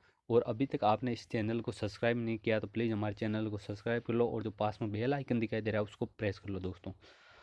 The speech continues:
तो दोस्तों, सेना भर्ती रैली के लिए जो सेना भर्ती रैली चौथे दिन रविवार को शोल्डर जीडी की दौड़ हुई थी, उसमें सेना भर्ती रैली की प्रक्रिया हुई थी। उसमें समतीपुर और शिवहरी के युवाओं ने जो सेना भर्ती रैली स्थल पर दो हज़ार पाँच सौ अड़चास कैंडिडेट सन-,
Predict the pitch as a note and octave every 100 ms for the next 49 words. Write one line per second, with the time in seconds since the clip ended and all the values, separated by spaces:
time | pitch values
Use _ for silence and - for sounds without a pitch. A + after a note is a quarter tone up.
0 | - _ A#2+ B2 C#3 E3+ - A2+ B2+ A#2+
1 | C3 B2 B2 C#3 B2+ B2+ D3 _ _ _
2 | _ _ _ - - A#2 - A2+ B2 B2
3 | B2+ B2+ C3 - B2 C#3+ C3 A#2+ G#2+ A2
4 | B2 B2 A#2+ A2+ G#2 A#2 G#2+ G#2 B2+ -
5 | _ A#2+ A2+ A#2 A#2 - A#2 - - C#3
6 | B2+ - A2 A2+ A#2 - A#2 A#2 A2+ -
7 | G#2+ - A#2+ A2+ A2+ A#2+ - - - -
8 | - A#2+ - B2 A2+ A2+ C3 A#2 B2+ A#2+
9 | A2+ - B2 A#2+ A#2 A#2 A#2 G#2 A2+ A#2+
10 | B2 A2+ G#2+ G#2+ G#2+ A2+ A#2 A2+ A2 A#2
11 | A2 - A#2+ A2 B2 C3+ - - - _
12 | _ _ - B2 C3+ B2+ B2 A#2+ A#2+ C3
13 | A#2 A#2 C3+ - A#2 A#2 A#2 A#2 - -
14 | A#2